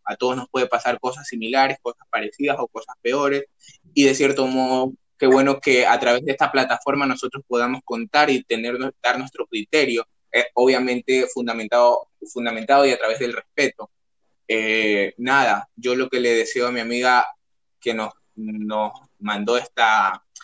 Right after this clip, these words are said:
esta historia a través de las plataformas virtuales, que sea fuerte, que, que, lo, que piense las cosas por su hijo, que, que piense mucho, mucho, mucho. No sé, no soy quien como para darle un consejo así como que, que podría ser,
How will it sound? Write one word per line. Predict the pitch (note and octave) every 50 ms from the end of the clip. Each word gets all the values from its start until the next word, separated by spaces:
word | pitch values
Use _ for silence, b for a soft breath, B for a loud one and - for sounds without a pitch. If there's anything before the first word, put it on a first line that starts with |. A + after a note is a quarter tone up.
| _ -
esta | A2+ - -
historia | B2 - B2+ B2 C3 B2+
a |
través | - A2+ A2+ A#2 D3
de | C3
las | B2+ B2 -
plataformas | - A#2 G#2+ - - - A#2 B2 C3 -
virtuales, | A#2 A2+ - - D3 C3+ B2 A#2+ B2+ - - _ _ _ _ _ _ _
que | - A#2 G#2
sea | - B2 A#2 A2+
fuerte, | - - D3+ D3 C#3+ B2+ - _ - A#2 A#2+ B2 _ _ _ _ _ _ _ _ - _
que, | - A#2 A2+ A2 G#2+ G#2+ G#2+ G#2 G#2 G#2 G#2 -
que, | A#2
lo, | A2 A2 A2 G2+ G#2
que | _ - A#2+ G#2+
piense | - - A#2+ A#2+ - - A#2 - _ _ - G#2 G#2+ G#2 - -
las | - G#2+ - -
cosas | - A#2 - C#3+ - -
por | A#2 - -
su | - A2+ B2
hijo, | C3 B2 A#2+ - - A2+ A2 A2 - - _ _
que, | - G#2 G2+ - _ -
que | - G#2 - _ _
piense | - A#2+ A#2+ - B2
mucho, | B2 C#3 C#3+ C#3 - B2+
mucho, | A#2 B2+ C#3 C#3 C#3 -
mucho. | A#2+ C3 C3+ C3+ - - A#2+ A2+ _ _ _ _ _ _ _ _ _ _ _ _ _
No | G2+ G#2+ A#2 B2
sé, | B2 - - - - - - - - - - - B2+ B2+ B2+ B2 A#2+ A2+ G2
no | G2 A2+ A#2+ B2
soy | A#2 - - - B2+ B2 B2 G#2 - _ _
quien | - C3 C3 C3 B2
como | B2+ A#2 A#2 G#2+
para | A#2 A2+ A2
darle | A2 A2+ A#2+ B2
un | B2
consejo | A#2 A2+ A2 A2+ - B2 A#2+ -
así | C#3 - - - G#2+
como | - A#2+ A#2+ A#2 - _ -
que, | A2 G#2 - _ _ -
que | - A#2
podría | - B2 A#2 A#2+ A#2+ A#2 A2 A2
ser, | - - C#3+ C3 B2+ -